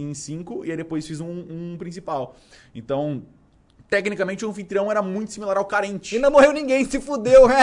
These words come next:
Speaker 2: <laughs>
Speaker 1: Tecnicamente, o anfitrião era muito similar ao carente no dano e na vida. Só
Speaker 2: Tá.
Speaker 1: que era uma luta muito diferente,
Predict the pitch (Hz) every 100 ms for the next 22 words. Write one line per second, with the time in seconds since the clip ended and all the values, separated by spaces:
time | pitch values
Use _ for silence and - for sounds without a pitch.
0 | 262 254 240 233 226 226 - 175 175 185
1 | 185 170 175 180 175 - 185 180 170 175
2 | 185 180 160 170 180 170 143 123 123 139
3 | 120 135 127 135 123 123 104 90 87 -
4 | 117 135 156 147 139 143 247 359 359 349
5 | 285 180 165 143 151 117 98 -